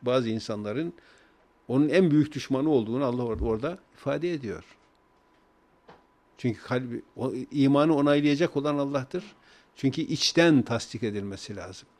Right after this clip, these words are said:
İman kalb ile tasdik olduğu için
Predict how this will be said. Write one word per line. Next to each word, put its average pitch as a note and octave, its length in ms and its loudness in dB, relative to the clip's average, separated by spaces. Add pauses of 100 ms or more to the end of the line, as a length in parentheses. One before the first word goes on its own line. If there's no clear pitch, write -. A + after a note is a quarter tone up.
(640)
İman D#3+ 400 8
kalb E3 340 2
ile D3 140 4
tasdik - 500 0
olduğu D3 280 2
için G#2 400 -4